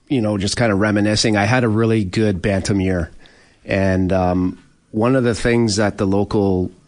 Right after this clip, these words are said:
Oshawa Legionnaires, who are lo-, no longer there, uh, and the Oshawa Generals would do was reach out to local kids and give them opportunities, uh, you know, just to kinda, you know, create that relationship, I'm assuming, with minor hockey. Um,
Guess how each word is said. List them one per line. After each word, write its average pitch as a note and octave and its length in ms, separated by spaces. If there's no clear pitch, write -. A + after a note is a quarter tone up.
Oshawa G2+ 380
Legionnaires, F#2 420
who G#2+ 120
are F#2 120
lo-, F#2 200
no G#2+ 160
longer E2+ 260
there, F#2 560
uh, F2 320
and G2 140
the - 20
Oshawa F#2+ 300
Generals F#2+ 400
would F#2+ 140
do A2 220
was F#2 220
reach A2 240
out G2+ 180
to G2+ 100
local F#2+ 580
kids A#2+ 300
and G2 160
give G#2+ 160
them G#2+ 220
opportunities, G2+ 960
uh, F#2 460
you F#3+ 200
know, C3 100
just - 380
to C3+ 160
kinda, A2 500
you B2+ 140
know, G#2+ 140
create B2 320
that A#2 160
relationship, G#2+ 600
I'm G2 220
assuming, G#2+ 500
with - 460
minor G2+ 340
hockey. G2 640
Um, F2+ 520